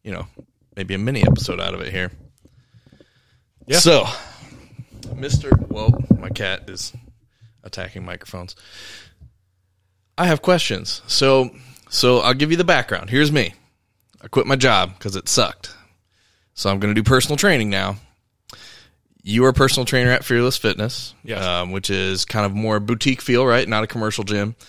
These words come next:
Speaker 1: Uh, I lift there, a lot of good stuff, good times there. Um,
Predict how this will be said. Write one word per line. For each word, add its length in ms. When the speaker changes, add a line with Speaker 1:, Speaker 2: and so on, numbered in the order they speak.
Speaker 1:
Uh, 240
I 120
lift 360
there, 460
a 20
lot 160
of 100
good 220
stuff, 380
good 160
times 440
there. 340
Um, 760